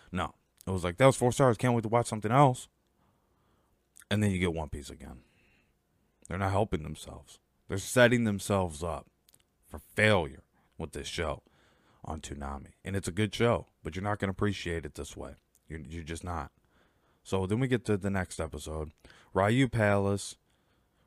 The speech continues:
quivers. The case of kidnapped Shiveroshoshi.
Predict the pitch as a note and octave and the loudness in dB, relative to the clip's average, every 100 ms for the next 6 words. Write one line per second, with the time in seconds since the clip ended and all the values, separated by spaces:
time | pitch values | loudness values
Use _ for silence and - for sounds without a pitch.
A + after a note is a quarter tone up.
0 | _ _ - F#2+ G#2+ C3+ F#2 C#2+ - - | _ _ -8 4 8 8 8 -2 -6 -10
1 | - _ _ _ _ _ _ G2 - A#2+ | -10 _ _ _ _ _ _ -6 0 2
2 | B2 A#2+ G2+ - A2 G2 F#2+ F#2 - D2 | 2 2 -4 2 0 2 -2 -2 -6 -6
3 | D2+ - E2 D#2 - | -4 -2 -2 -4 -12